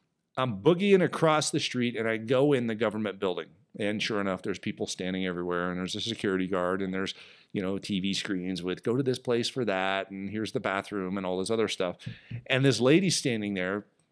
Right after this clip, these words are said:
had the lanyard and a little I D around her neck. She's like, "What are you looking for?" And I said, "I'm looking for room one forty-three, desk four,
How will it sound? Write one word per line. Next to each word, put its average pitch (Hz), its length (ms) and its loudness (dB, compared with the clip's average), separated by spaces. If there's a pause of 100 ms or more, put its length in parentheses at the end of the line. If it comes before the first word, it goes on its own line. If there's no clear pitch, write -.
(140)
had 110 260 -2
the 101 240 -2
lanyard 101 500 0
and 95 100 -2
a - 20 0
little 90 180 0
I 85 140 -2
D 101 200 2
around 87 240 -2
her 87 80 -4
neck. 87 340 -6 (840)
She's 110 200 2
like, 107 180 0
"What 156 100 6
are 214 40 6
you 247 60 6
looking 170 240 4
for?" 85 240 -2
And 90 100 0
I 95 80 4
said, 101 280 0 (720)
"I'm 202 200 4
looking 139 220 6
for 107 180 0
room 143 280 6
one 127 220 6
forty-three, 127 640 2
desk 107 300 2
four, 120 560 6